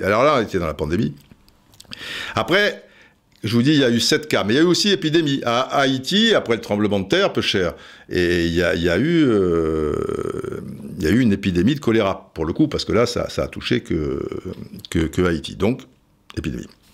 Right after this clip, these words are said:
Et elle, sur huit ans,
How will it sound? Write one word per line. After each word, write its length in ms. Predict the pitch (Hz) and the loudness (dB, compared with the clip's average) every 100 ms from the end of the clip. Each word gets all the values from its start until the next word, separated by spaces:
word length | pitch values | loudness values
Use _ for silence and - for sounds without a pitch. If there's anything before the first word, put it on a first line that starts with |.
| - _ - - - - - - - - - | -20 _ -16 -14 -16 -14 -12 -10 -12 -4 2
Et 220 | 151 156 | 4 4
elle, 420 | 185 214 233 233 - - _ _ _ _ _ | 2 4 4 2 -2 -12 _ _ _ _ _
sur 220 | - - | -2 2
huit 340 | 113 135 170 - | 4 2 2 0
ans, 360 | 185 269 233 | 0 -2 -10